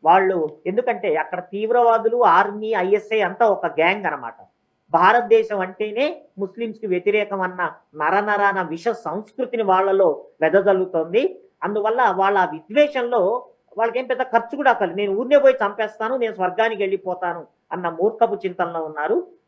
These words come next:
అటువంటి వెధవలు వాళ్ళకు దొరుకుతూనే ఉంటారు, ఆయుధాలు కూడా దొరుకుతూనే ఉంటారు. నీళ్లు మాత్రం దొరకవండి. ఆ పట్టు మనం ఎలా సాధించాలి అన్నది బిగించేయాలి.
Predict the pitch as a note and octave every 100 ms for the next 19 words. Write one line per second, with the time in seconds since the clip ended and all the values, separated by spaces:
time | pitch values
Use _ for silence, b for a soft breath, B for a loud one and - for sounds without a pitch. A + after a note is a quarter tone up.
0 | - - G#3+ G3 E3+ E3 A3+ A#3+ A3 F#3+
1 | E3 D#3 F#3+ A3 B3+ A#3+ G#3+ F#3+ G3+ G3+
2 | C4+ - b b C#3+ G3 G#3+ G#3+ G3+ G3
3 | E3 E3+ F3+ - F3+ F3 E3+ D3+ G3 -
4 | _ - E3+ A3+ A3+ G#3 G3+ G3+ G3+ F#3+
5 | F3 F3+ E3+ D#3 G#3+ - _ _ _ -
6 | F3+ - G3 - D#4 B3+ A3 F#3 E3+ G#3+
7 | A3+ G#3 F#3+ G3 F#3+ F#3+ F3+ E3+ F3 E3
8 | D3 D#3 G3+ F#3 D3+ D3 C#3+ F4